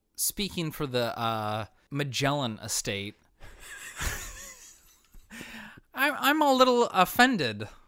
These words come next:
on, on behalf of, of ex-, explorers of yesteryear.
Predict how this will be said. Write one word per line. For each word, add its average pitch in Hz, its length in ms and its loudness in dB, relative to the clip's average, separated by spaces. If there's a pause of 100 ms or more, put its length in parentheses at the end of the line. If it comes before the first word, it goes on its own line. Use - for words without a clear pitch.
on, 147 280 0
on 151 480 -2
behalf 165 500 6
of, 127 180 0
of 131 200 -6
ex-, - 220 -10
explorers 156 960 4
of 113 120 -4
yesteryear. 113 840 -4